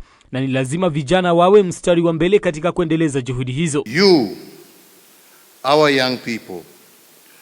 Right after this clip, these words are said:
Speaker 2: will have to play your part in reshaping the destinies of our countries of birth,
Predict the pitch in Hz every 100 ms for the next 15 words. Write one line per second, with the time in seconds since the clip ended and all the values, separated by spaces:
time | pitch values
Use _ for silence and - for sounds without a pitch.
0 | _ 104 95 123 151 - - 123 - 135
1 | 127 101 - 135 110 76 - - _ _
2 | _ _ _ _ _ - 120 107 104 -
3 | 170 160 175 160 117 110 143 - 170 139
4 | 147 113 101 98 95 135 135 - 123 98
5 | 87 78 135 131